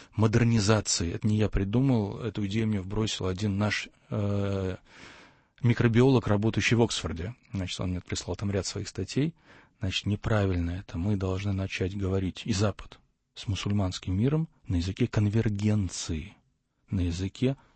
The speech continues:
поиска общего языка, нахождения компромиссов, и Западу есть что взять у мусульманского мира, вк-, включая антиростовщическую идеологию, включая пресечение вот этого растления и разврата малолетних. Там такое невозможно.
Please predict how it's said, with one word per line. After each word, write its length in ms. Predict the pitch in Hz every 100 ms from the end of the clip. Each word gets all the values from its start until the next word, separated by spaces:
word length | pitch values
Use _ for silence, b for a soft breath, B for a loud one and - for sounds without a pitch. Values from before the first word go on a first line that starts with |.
| b
поиска 500 | 127 127 104 - 110
общего 400 | 101 - - 92
языка, 460 | 85 90 - 107
нахождения 520 | 139 107 - 92 107 95
компромиссов, 840 | 110 101 - 104 107 135 - 165 - B B
и 100 | 117
Западу 460 | 90 107 - 123 113
есть 340 | 90 117 160
что 200 | - 175
взять 440 | 147 143 110 - - -
у 60 | 110
мусульманского 640 | 101 107 107 95 - 107
мира, 160 | 98 82
вк-, 160 | - -
включая 500 | - 104 - 123 139 B B B
антиростовщическую 1300 | 117 113 139 123 - 127 - 104 - 107 - - 127
идеологию, 720 | 131 131 135 110 120 98 95 _ _ _ _ _ _ _ _ _ _ _ _
включая 460 | - - 110 131 131
пресечение 540 | - 123 120 - 127
вот 120 | 127
этого 200 | 123 120
растления 500 | 120 117 - 117 127
и 40 | 123
разврата 520 | 127 113 101 120 135
малолетних. 800 | 127 123 113 101 123 120 95 - _ _ _ _ _ _ -
Там 160 | 80
такое 300 | 87 104 107
невозможно. 800 | 107 107 123 113 92 110 117 101